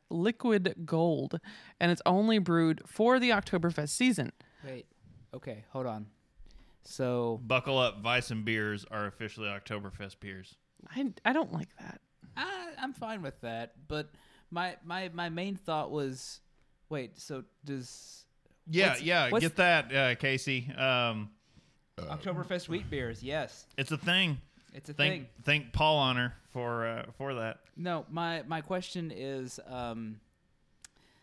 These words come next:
Speaker 2: the Merd, um, the
Speaker 3: Bud.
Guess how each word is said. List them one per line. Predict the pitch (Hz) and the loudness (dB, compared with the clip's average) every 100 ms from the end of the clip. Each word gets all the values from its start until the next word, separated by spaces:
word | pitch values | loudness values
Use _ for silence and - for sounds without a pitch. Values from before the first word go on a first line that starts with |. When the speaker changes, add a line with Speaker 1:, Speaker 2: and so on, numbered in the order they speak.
| _ - | _ -14
Speaker 2:
the | 127 120 120 120 117 117 117 113 110 _ - _ _ _ 107 | -10 -6 -6 -6 -8 -8 -8 -10 -12 _ -20 _ _ _ -18
Merd, | 95 101 - _ | -16 -16 -18 _
um, | - 117 120 117 117 110 - - - - - - _ _ _ _ _ _ _ - | -12 -8 -6 -6 -8 -8 -14 -20 -20 -20 -20 -20 _ _ _ _ _ _ _ -16
the | 113 _ - - _ _ - _ _ _ _ - | -16 _ -20 -20 _ _ -20 _ _ _ _ -20
Speaker 3:
Bud. | 110 101 95 | -16 -16 -16